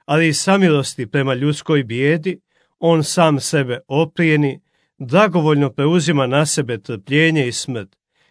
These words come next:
Solidaran je s čovjekom u najbolnijem ljudskom iskustvu, smrti. U posvemašnoj ljudskoj nemoći, slabosti,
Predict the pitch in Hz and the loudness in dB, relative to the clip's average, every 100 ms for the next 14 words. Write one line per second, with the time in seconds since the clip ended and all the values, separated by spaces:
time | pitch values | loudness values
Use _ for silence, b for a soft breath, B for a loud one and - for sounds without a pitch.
0 | _ - - 170 170 147 139 131 123 113 | _ -10 0 2 2 2 0 0 -4 -8
1 | 107 - 165 180 185 180 147 143 _ _ | -10 -6 -2 2 0 0 -4 -6 _ _
2 | - 113 110 139 190 185 131 156 151 151 | -14 -10 -4 2 4 4 2 0 2 2
3 | 151 143 147 113 127 143 - 156 143 131 | 2 2 -2 -6 -4 -4 -4 -2 0 -2
4 | - 117 104 98 - _ _ - - 143 | -6 -12 -12 -14 -18 _ _ -18 -6 -6
5 | 107 - _ _ _ _ _ _ _ _ | -6 -10 _ _ _ _ _ _ _ _
6 | - 117 - 165 175 - 117 110 101 - | -16 -14 -2 0 0 -4 -6 -8 -12 -14
7 | 107 95 - _ _ - 127 160 151 - | -16 -16 -20 _ _ -12 -4 -2 -4 -6
8 | 123 113 160 170 160 - 139 123 _ - | -4 0 2 2 0 -4 -12 -12 _ -18
9 | - 139 156 156 147 - 131 | -4 0 0 0 -4 -8 -10